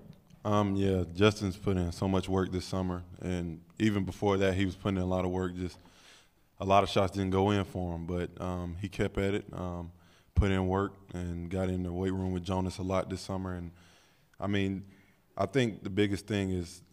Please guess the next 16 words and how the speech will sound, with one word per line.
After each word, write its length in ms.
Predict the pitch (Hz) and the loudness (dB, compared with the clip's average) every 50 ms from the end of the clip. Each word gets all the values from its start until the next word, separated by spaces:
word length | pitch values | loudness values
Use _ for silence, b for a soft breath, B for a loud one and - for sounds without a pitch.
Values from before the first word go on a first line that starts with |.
| _ - | _ -10
he 160 | - 87 110 107 | -4 -2 -2 0
showed 640 | - - - 104 101 101 98 98 95 - - - | 0 2 2 2 4 4 2 0 -2 -6 -8 -8
the 140 | 92 92 90 | -4 -2 0
younger 280 | 90 95 98 98 95 92 | 2 2 2 2 0 -2
guys 420 | 87 95 92 92 92 92 87 - | 0 2 2 4 4 2 2 0
and 160 | 92 90 92 | -2 -2 0
the, 160 | 92 92 90 - - - - - | 0 -2 -4 -6 -10 -16 -6 0
even 260 | - 113 107 104 101 | 0 2 2 4 2
the 60 | 98 | 4
upperclassmen, 760 | 95 98 101 - 101 92 - - 95 92 87 - 95 92 92 90 | 4 4 4 4 2 0 2 4 4 4 2 2 0 0 0 0
if 100 | 85 90 | 0 -2
you 80 | 98 | 0
put 180 | - - 117 101 | 2 4 4 4
in 120 | 101 95 | 4 4
the 60 | 92 | 2
work, 300 | 90 90 98 95 92 90 | 2 2 2 2 2 0